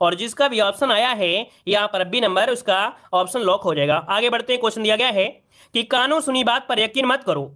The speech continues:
रेखांकित पद का कारक बताना है।" "कानो सुनी बात पर यकीन मत करो" ये पूछा गया है।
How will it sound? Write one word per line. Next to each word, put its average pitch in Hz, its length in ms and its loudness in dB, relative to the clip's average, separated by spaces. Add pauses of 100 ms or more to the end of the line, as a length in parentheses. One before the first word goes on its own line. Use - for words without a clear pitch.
रेखांकित 214 500 -2 (340)
पद 226 160 0
का 202 200 2 (300)
कारक 190 340 0 (280)
बताना 185 440 0
है।" 185 220 0 (260)
"कानो 254 260 2
सुनी 240 240 -4
बात 226 220 0
पर 240 100 0
यकीन 220 320 0
मत 214 160 2
करो" 220 140 -2
ये 233 60 0
पूछा 202 280 -2
गया 196 160 2
है। 196 140 -2